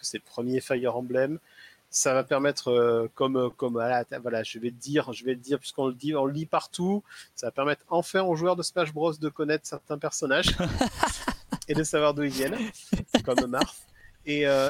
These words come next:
Speaker 1: et donc, sur le coup, mais le problème, c'est que, enfin, après, euh, est-ce que le premier Fire Emblem est toujours agréable à jouer aujourd'hui ? Réponse, euh,
Speaker 2: Je, je vais être
Speaker 1: quelques
Speaker 2: super
Speaker 1: années
Speaker 2: honnête,
Speaker 1: pas
Speaker 2: je
Speaker 1: du
Speaker 2: pense
Speaker 1: tout.
Speaker 2: pas, euh, mais bon, euh,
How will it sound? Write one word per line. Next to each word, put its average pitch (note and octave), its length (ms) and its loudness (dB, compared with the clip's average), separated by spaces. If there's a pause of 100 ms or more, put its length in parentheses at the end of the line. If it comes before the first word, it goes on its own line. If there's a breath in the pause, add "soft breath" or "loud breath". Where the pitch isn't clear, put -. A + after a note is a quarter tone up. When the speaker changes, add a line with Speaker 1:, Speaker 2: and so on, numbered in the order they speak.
(120)
Speaker 1:
et D3+ 60 -2
donc, E3 240 0
sur D#3 120 -2
le C3 60 -6
coup, - 120 -8
mais D3+ 160 0
le D3 180 -4
problème, F3 320 -2
c'est - 160 -6
que, C#3+ 100 -4
enfin, - 480 -6
après, D#3 360 -2
euh, A2 340 -6 (1000)
est-ce C#3+ 140 -2
que - 100 -2
le F3 120 2
premier F3+ 280 0
Fire D#3+ 320 0
Emblem D3 320 0
est A#2+ 100 -10
toujours C#3+ 300 -2
agréable C3 420 0
à B2 40 -2
jouer C3+ 180 -10
aujourd'hui ? A#2+ 380 -12 (840)
Réponse, - 520 -6
euh, G#2+ 140 -10 (140)
Speaker 2:
Je, - 160 -2
je - 60 -12
vais - 40 -4
être - 240 -2
Speaker 1:
quelques F#3+ 140 0
Speaker 2:
super - 320 -2
Speaker 1:
années D3 80 0
Speaker 2:
honnête, F3 160 0
Speaker 1:
pas - 40 -2
Speaker 2:
je - 60 -4
Speaker 1:
du - 40 -4
Speaker 2:
pense D3+ 240 0
Speaker 1:
tout. - 40 -20
Speaker 2:
pas, C#3 300 0
euh, A2 240 -2
mais A2+ 220 -2
bon, B2 320 -6
euh, G2+ 120 -4